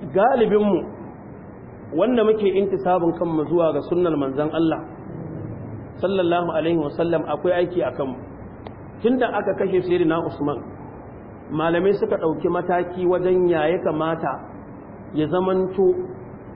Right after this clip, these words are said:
mu'amala take tsakanin shugabanni, mutanen kirki da mutanen banza. Na faɗa, na ce idan ana maganan imani ne, idan sahabin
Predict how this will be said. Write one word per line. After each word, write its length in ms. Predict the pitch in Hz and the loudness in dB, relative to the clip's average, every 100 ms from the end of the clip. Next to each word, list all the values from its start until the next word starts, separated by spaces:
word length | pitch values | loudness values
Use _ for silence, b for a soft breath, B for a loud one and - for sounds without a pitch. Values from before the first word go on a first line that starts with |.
| - | -12
mu'amala 1000 | 135 151 165 185 196 196 190 147 139 - - | -2 -2 0 0 2 4 4 2 -2 -8 -8
take 220 | - 185 | -2 0
tsakanin 480 | - - 180 185 190 | 0 2 2 4 2
shugabanni, 640 | 185 147 143 147 151 165 | 0 -2 0 2 4 4
mutanen 460 | 175 175 165 156 156 | 4 2 2 2 2
kirki 240 | 170 165 | 0 0
da 100 | 143 | -2
mutanen 420 | 139 143 131 120 120 | 0 -2 -4 -4 -2
banza. 240 | 123 123 - - - - - - - - | -2 -4 -8 -14 -16 -16 -16 -16 -16 -12
Na 380 | 139 156 202 233 | -2 2 2 2
faɗa, 300 | - 170 170 - - - - - - - - | 0 0 0 -2 -10 -14 -16 -16 -16 -16 -2
na 140 | 165 | 0
ce 140 | 196 190 | 2 2
idan 260 | 170 175 190 | 2 2 2
ana 220 | 208 185 | 0 2
maganan 460 | 170 156 175 165 151 | 0 2 2 2 0
imani 440 | 180 180 180 170 139 | -2 0 2 2 0
ne, 120 | - - - - - - - - - 147 | -4 -8 -12 -16 -16 -16 -16 -18 -10 -2
idan 240 | 156 202 | 2 2
sahabin 480 | 202 170 175 175 | 2 2 2 4